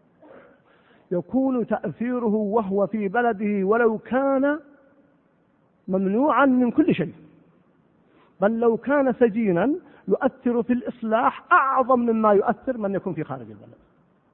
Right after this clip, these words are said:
وهذا شيء مشاهد ومجرب،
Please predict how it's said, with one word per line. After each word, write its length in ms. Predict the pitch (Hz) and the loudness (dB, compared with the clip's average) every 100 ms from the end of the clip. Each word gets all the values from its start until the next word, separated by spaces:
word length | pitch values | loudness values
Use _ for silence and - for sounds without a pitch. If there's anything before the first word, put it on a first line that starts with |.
| _ _ _ _ _ _ _ _ _ | _ _ _ _ _ _ _ _ _
وهذا 320 | 175 175 170 | -6 -6 -4
شيء 200 | 156 196 | -8 -8
مشاهد 380 | 170 190 208 269 - - - _ - | -8 -6 -6 -8 -12 -20 -20 _ -6
ومجرب، 580 | 180 151 127 202 294 | -4 -2 -4 -4 -6